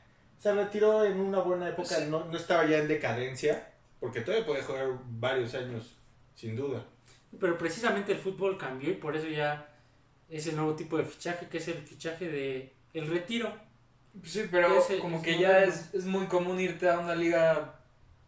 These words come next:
Speaker 2: donde te pagan bastante bien, pero no es muy competitiva, ¿no?
Speaker 3: Sí, es hacer tu cajita ya para,
Speaker 2: Sí, tu
Speaker 3: para,
Speaker 2: cajita
Speaker 3: eh,
Speaker 2: de
Speaker 3: te
Speaker 2: ahorro.
Speaker 3: dicen, "Bueno, aquí entrenamos dos veces a la semana,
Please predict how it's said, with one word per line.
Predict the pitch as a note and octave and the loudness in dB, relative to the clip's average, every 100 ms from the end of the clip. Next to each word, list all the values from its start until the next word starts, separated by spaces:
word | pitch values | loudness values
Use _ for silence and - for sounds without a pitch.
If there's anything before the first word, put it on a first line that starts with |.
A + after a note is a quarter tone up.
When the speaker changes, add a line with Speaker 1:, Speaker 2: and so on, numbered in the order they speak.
| _ | _
Speaker 2:
donde | D#3 D3+ D3+ | -8 -6 -6
te | D3 | 0
pagan | F#3+ G3 E3+ | 2 2 4
bastante | D3+ - F#3+ F#3+ F#3+ | 0 2 -2 0 2
bien, | G#3 A3 - | 0 -2 -4
pero | C#3+ | -2
no | C#3+ | -2
es | D3+ D3+ | -4 -4
muy | D3+ | -6
competitiva, | D3 C3+ B2+ - B2+ C#3+ B2 | -6 -6 -8 -12 -10 -8 -8
¿no? | C3+ F2 - - | -10 -14 -16 -12
Speaker 3:
Sí, | |
es | G#3+ | -4
hacer | G#3 G#3 G3 | -2 -2 -4
tu | F#3+ | -8
cajita | - C#3+ - G3 - F3+ | -6 -6 -4 -6 2 2
ya | E3+ E3+ | 2 0
para, | E3 C#3 B2+ A#2 _ _ _ _ | -2 -2 -6 -14 _ _ _ _
Speaker 2:
Sí, | F#3 | -18
tu | D#3+ - | -18 -4
Speaker 3:
para, | D3 D3 | 2 2
Speaker 2:
cajita | D#3 E3 | 2 -2
Speaker 3:
eh, | |
Speaker 2:
de | F3 | -2
Speaker 3:
te | F3 | 2
Speaker 2:
ahorro. | D3 D3 F#3+ | 4 4 2
Speaker 3:
dicen, | G3 F3+ D#3+ - - | 2 -2 -2 -10 -4
"Bueno, | F3+ F#3 | 2 2
aquí | F#3 C4 | 2 -4
entrenamos | B3 A3 G#3 F3+ | -2 0 0 2
dos | F#3+ G3 | 2 2
veces | G#3+ F3 | -4 -4
a | D3+ | -4
la | |
semana, | C3 C#3+ E3+ A3+ | -6 -4 -4 -4